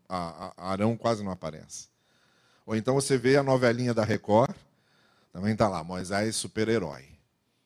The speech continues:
Mas não foi isso. Moisés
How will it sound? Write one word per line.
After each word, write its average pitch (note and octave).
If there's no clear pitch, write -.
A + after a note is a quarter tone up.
Mas F#2
não A#2
foi C3+
isso. -
Moisés F#2+